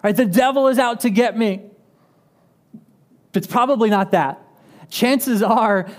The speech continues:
you just need to change your posture, right? I think sometimes we pray for God to take things from us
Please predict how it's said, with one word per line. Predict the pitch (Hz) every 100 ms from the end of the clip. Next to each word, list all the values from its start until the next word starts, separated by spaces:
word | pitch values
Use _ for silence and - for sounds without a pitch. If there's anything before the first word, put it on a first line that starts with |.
| -
you | 190
just | 226 -
need | 247
to | 175
change | 165 208 208 180
your |
posture, | 160 - 202 214 - - 123 - - _ _ _ _ _ _ _ _ _ _ _ -
right? | 202
I | 202
think | 202 285 254
sometimes | - 247 262 277 247 240 196
we | 208
pray | - - 233 262
for | - 202
God | 165 226 233 -
to | 180
take | 170 - 247 254 -
things | - 233 220 196
from | - - - 233 226
us | 156 135 160 -